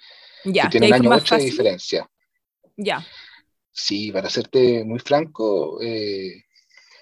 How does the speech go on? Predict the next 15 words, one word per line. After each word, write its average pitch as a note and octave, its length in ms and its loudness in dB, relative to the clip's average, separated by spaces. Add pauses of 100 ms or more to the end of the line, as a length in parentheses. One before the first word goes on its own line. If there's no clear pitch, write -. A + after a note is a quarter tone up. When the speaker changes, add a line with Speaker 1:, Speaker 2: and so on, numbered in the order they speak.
(1040)
Speaker 2:
como G#2+ 200 -6
que G#2+ 200 -4 (120)
un F#3 260 -2
hijo, G3 600 -4 (220)
cuando A#2+ 200 -4
vivimos D#3+ 380 -4
los D#3+ 160 -6
tres, - 460 -2 (680)
eh, A#2 140 -2
lo G#2+ 80 -6
pasamos B2 360 -2
fantástico. - 580 -4 (360)
Pero B2+ 280 6
la, A2+ 360 6
la G#2+ 360 -2